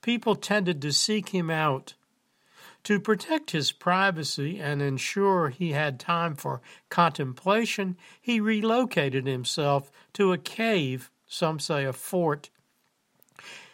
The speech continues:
in the isolated eastern mountains east of present-day Cairo and west of the present-day city of Suez. With no rules to operate by, Saint Anthony established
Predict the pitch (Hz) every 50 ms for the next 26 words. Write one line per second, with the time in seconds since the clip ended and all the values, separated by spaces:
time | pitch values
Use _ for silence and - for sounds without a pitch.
0 | _ _ _ - 226 190 170 165 156 151 143 143 151 - - 160 175 180 175 -
1 | - 175 160 160 160 156 143 147 139 165 185 196 185 185 - 196 175 160 147 151
2 | 160 160 160 170 180 - 151 160 151 139 - - 175 180 175 165 - - - 147
3 | 147 139 - - - 180 165 151 160 147 131 147 143 139 135 139 - - 180 190
4 | 190 185 156 135 127 131 131 135 135 - _ _ _ _ - - _ - 165 160
5 | 156 147 143 151 175 185 185 180 180 - - 143 139 139 143 135 - - 165 151
6 | 135 139 139 127 143 139 135 127 - - - 151 143 139 131 131 135 131 135 120
7 | - - - 151 143 135 143 151 156 147 135 123 127 143 143 - - - - -
8 | _ _ _ _ _ _ _ _ _ _ _ _ _ _ _ _ _ _ _ _
9 | _ _ _ _ _ _ _ _ _ _ _ _ _ _ _ - - - - _
10 | - 226 226 190 208 220 247 269 277 240 202 208 214 214 214 202 185 - - -
11 | 151 143 151 180 202 208 - 156 139 131 123 123 113 120 127 123 120 131 156 180
12 | 175 - - 160 151 147 143 147 156 170 175 175 - 196 170 165 165 160 156 147
13 | - - - 175 170 180 190 185 190 185 175 - - -